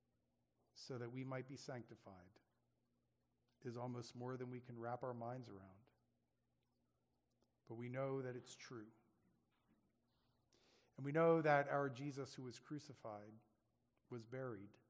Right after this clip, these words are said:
but that death could not hold him. He rose up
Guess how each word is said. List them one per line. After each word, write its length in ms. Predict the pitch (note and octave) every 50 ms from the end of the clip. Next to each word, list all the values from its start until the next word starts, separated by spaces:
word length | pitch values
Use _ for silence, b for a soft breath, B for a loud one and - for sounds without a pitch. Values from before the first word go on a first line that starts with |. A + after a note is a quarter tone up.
| _ _ _ _ _ _ _ _ _ _ _ _ _ _ _ _ _ _ _ _ _ _ _ _ _ _ _ _ _ _ _ _ _ _ _ _ _ _ -
but 100 | B2 A#2
that 180 | A#2+ A#2 A2
death 220 | - C3+ C3 - -
could 140 | - C#3+ B2+
not 200 | C3 B2 A#2 - -
hold 220 | - D#3 D#3 C3 -
him. 120 | A2+ G2+ G2 F#2+ - _ _ _ _ _ _ _ _ _ _ _ _ _ _ _ _ _ _ _ _ _ _ _ _ _ _ _ _ _ _ _ _ _ _ _ _ _ _ _ _ _ _
He 60 | - B2+
rose 260 | B2 B2+ C3 A#2+ C3+
up 220 | C3 B2+ - B2+